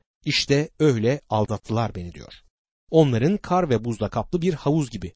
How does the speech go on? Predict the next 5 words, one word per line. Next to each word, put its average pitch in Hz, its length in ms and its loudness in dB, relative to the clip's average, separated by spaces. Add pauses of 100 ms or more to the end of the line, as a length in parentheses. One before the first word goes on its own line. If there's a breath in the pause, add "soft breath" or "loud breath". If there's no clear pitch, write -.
(100)
olduklarını 113 500 -2
söyler. - 380 -12 (480)
Ama 127 240 0
bu 214 160 2
kandırıcıdır. - 680 -6